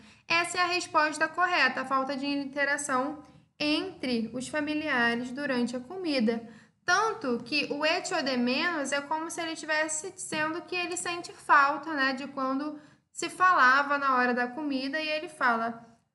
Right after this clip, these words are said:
depois, em dois mil e treze, sinto falta de quando, né,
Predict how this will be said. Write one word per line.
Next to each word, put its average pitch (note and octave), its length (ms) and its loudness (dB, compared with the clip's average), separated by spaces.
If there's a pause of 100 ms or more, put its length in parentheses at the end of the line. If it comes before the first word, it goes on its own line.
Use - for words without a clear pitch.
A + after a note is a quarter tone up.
(440)
depois, B3 500 4
em B3 60 -2
dois B3 160 2
mil B3+ 120 -2
e C4 100 -6
treze, D#4+ 600 -2
sinto D4 360 -6
falta C#4+ 480 -2
de E4 120 -4
quando, C#4 480 -4
né, C#4 380 0